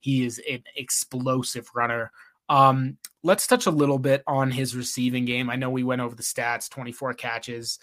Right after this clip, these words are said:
uh, his sophomore year, and then twelve catches his, uh, s-, junior year. What did you see from him in terms of what types of routes he was running? How are his hands?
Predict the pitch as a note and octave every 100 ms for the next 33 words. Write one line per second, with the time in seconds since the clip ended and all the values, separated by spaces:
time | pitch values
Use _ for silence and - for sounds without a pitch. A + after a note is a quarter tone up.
0 | - - _ B2 A#2 A2 G#2+ C3 A#2 A2+
1 | - C3 A#2+ A#2+ B2+ B2 B2 B2 A#2 A2
2 | - A#2+ - B2 - B2+ A2+ A2+ A2 -
3 | _ _ _ A#2 A2 G#2+ G#2+ - - -
4 | - C#3 A2 C#3 D3+ C#3+ B2+ A2+ A2 G#2+
5 | A2+ A2 - - B2+ D#3 D#3+ G3+ F3+ -
6 | D#3 D3 C3+ C3+ B2+ B2+ C3 C3 B2 A#2+
7 | C3+ - C3 C3 C3 B2+ B2+ B2 B2+ A#2+
8 | A2+ C3+ C#3 C3 B2+ A#2+ C3 C3 A#2+ A2+
9 | - C#3 C3 B2+ B2+ B2